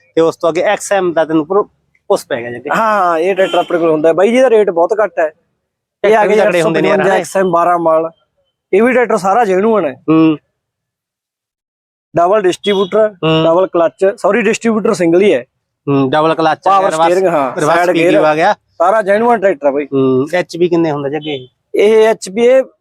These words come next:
Speaker 2: ਮੰਨ ਲਾ ਦੂਜੇ ਅੱਠ ਸੌ ਪਚਵੰਜਾ ਦਾ ਇੰਜਨ ਬਾਈ ਚੌਂਤੀ ਸੌ ਸੀ ਸੀ ਦਾ ਹੁੰਦਾ ਗਾ।
Speaker 1: ਅੱਛਾ।
Speaker 2: ਤਕੜਾ ਹੁੰਦਾ ਟਰੈਕਟਰ।
Speaker 1: ਉਹਦਾ
Speaker 2: ਅੱਗਾ ਵੀ
Speaker 1: ਤਕੜਾ
Speaker 2: ਨਹੀਂ
Speaker 1: ਮੈਂ
Speaker 2: ਚੱਲਦਾ।
Speaker 1: ਸੁਣਿਆ ਹੈ, ਹਨਾ?
Speaker 2: ਹਾਂ ਜੀ, ਹਾਂ।
Speaker 1: ਹੂੰ, ਤੋਰੇ ਤੂਰੇ ਕੰਨੂ ਹਰ ਪਾਸੇ
Speaker 2: ਇਹਦੇ
Speaker 1: ਜ਼ੋਰ
Speaker 2: ਟਾਇਰ
Speaker 1: ਜ਼ੋਰ
Speaker 2: ਵੀ
Speaker 1: ਵੱਧ
Speaker 2: ਆਪਾਂ
Speaker 1: ਮਾਰਦਾ ਹੈ।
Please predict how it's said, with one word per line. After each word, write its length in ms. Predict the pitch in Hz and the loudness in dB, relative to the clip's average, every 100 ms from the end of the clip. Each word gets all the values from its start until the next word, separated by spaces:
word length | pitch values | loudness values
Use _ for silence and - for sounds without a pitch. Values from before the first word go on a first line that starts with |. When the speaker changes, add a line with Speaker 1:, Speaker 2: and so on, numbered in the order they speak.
| _ | _
Speaker 2:
ਮੰਨ 140 | 196 220 | -2 0
ਲਾ 60 | |
ਦੂਜੇ 280 | 214 220 226 | 0 0 0
ਅੱਠ 80 | 226 | 0
ਸੌ 120 | 226 | -2
ਪਚਵੰਜਾ 280 | 220 226 226 | -2 2 2
ਦਾ 100 | 247 | 4
ਇੰਜਨ 240 | 247 226 | 2 2
ਬਾਈ 120 | 220 226 | 0 0
ਚੌਂਤੀ 320 | 226 202 190 | 0 -2 -2
ਸੌ 120 | 202 | -2
ਸੀ 140 | 190 | -2
ਸੀ 160 | 196 196 | -6 -2
ਦਾ 100 | 180 | -2
ਹੁੰਦਾ 260 | 139 120 117 | -2 -6 -10
ਗਾ। 100 | 117 - | -12 -6
Speaker 1:
ਅੱਛਾ। 260 | 160 - 190 | -6 -2 -2
Speaker 2:
ਤਕੜਾ 200 | 185 202 | 2 0
ਹੁੰਦਾ 220 | 180 139 | 0 -2
ਟਰੈਕਟਰ। 300 | 135 131 131 127 180 | -2 -4 -6 -2 0
Speaker 1:
ਉਹਦਾ 200 | 196 185 | 2 0
Speaker 2:
ਅੱਗਾ 120 | 208 | 0
ਵੀ 60 | 190 | 0
Speaker 1:
ਤਕੜਾ 100 | 180 | 0
Speaker 2:
ਨਹੀਂ 80 | 185 | 0
Speaker 1:
ਮੈਂ 80 | |
Speaker 2:
ਚੱਲਦਾ। 120 | 147 165 | 0 0
Speaker 1:
ਸੁਣਿਆ 200 | 147 123 | -2 -2
ਹੈ, 100 | 131 | -2
ਹਨਾ? 100 | 139 | 0
Speaker 2:
ਹਾਂ 160 | 151 | 0
ਜੀ, 100 | 151 | -2
ਹਾਂ। 160 | 139 127 | -4 -8
Speaker 1:
ਹੂੰ, 460 | - - 123 117 113 | -10 -4 0 0 0
ਤੋਰੇ 220 | 160 160 | 0 0
ਤੂਰੇ 220 | 156 160 | 0 0
ਕੰਨੂ 280 | 151 156 156 | 0 0 0
ਹਰ 140 | 143 170 | 0 0
ਪਾਸੇ 140 | 170 | 0
Speaker 2:
ਇਹਦੇ 160 | 240 - | 0 0
Speaker 1:
ਜ਼ੋਰ 100 | 214 | 0
Speaker 2:
ਟਾਇਰ 120 | 214 | 0
Speaker 1:
ਜ਼ੋਰ 100 | 254 | 0
Speaker 2:
ਵੀ 60 | |
Speaker 1:
ਵੱਧ 140 | 262 254 | -2 0
Speaker 2:
ਆਪਾਂ 120 | 240 | -2
Speaker 1:
ਮਾਰਦਾ 200 | 226 | -2
ਹੈ। 60 | 240 | -6